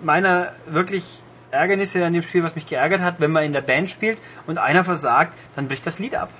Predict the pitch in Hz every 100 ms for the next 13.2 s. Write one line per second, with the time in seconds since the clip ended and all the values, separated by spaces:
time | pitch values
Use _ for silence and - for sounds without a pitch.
0 | - - - - - - - 139 175 190
1 | 127 120 113 127 - 156 175 170 - 190
2 | 220 208 - 165 - 160 190 175 131 131
3 | 147 151 - - - - - 131 123 -
4 | 160 175 143 135 160 - 180 202 226 147
5 | 139 147 - - - - 175 196 156 120
6 | 123 131 165 233 180 170 147 175 - 240
7 | 202 170 160 143 143 - 226 - - 107
8 | 117 151 - - 202 - - - - -
9 | - 220 - 160 156 170 160 160 147 156
10 | 156 220 - 190 - 185 160 147 131 180
11 | 233 - 143 - - - - - - -
12 | 170 180 175 165 202 202 190 175 143 160
13 | 202